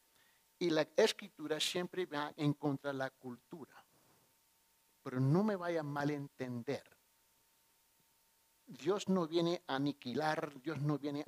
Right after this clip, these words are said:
eliminar y destruir la cultura.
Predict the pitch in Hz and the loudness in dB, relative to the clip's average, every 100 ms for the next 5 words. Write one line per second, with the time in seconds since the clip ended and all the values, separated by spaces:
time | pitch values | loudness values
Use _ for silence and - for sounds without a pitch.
0 | - 143 123 127 123 127 147 120 120 120 | -4 -2 0 -2 -4 -2 -4 -6 -10 -14
1 | - _ _ - 131 120 - 127 131 131 | -18 _ _ -12 -8 -8 -10 -10 -8 -8
2 | - 113 _ 120 - | -12 -20 _ -20 -20